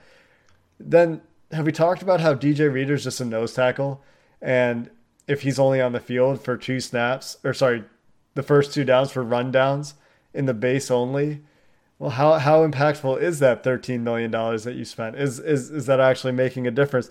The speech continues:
He's definitely an upgrade in the running game. Don't make, go, don't get me wrong. He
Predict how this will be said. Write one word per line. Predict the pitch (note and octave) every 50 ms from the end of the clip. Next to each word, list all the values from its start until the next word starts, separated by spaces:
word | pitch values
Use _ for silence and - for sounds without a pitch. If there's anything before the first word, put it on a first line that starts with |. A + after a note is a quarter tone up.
| - - - - _
He's | - D#3+ C3+ A#2+
definitely | G3 A#3+ A#3 A#3 F3 D3
an | C#3+
upgrade | D#3 D#3+ D#3 - C3+ B2+ B2
in | A#2+
the | A2+
running | A2 B2 B2 B2 A2+
game. | A2+ A#2 A2
Don't | C3+ D3 D3+
make, | D3 C#3+ -
go, | - C#3 C#3 -
don't | B2+ D3 D#3+ E3
get | D#3+ D3+
me | B2+ A#2+
wrong. | A2+ A#2+ A#2+ A2+ A2
He | - F#3+ G3+ G#3